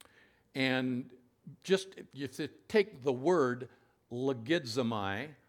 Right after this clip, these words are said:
logizomai, what maybe is an English word that we kind of get from that? Log-,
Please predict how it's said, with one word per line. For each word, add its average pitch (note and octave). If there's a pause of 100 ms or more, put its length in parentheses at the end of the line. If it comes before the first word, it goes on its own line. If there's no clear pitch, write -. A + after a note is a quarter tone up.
(260)
logizomai, A#2+ (1120)
what E3 (220)
maybe B2+
is A2+
an A2+
English B2+
word A2
that A2
we A2
kind A2
of F#2+ (200)
get A#2 (160)
from G2+
that? F2+
Log-, A#2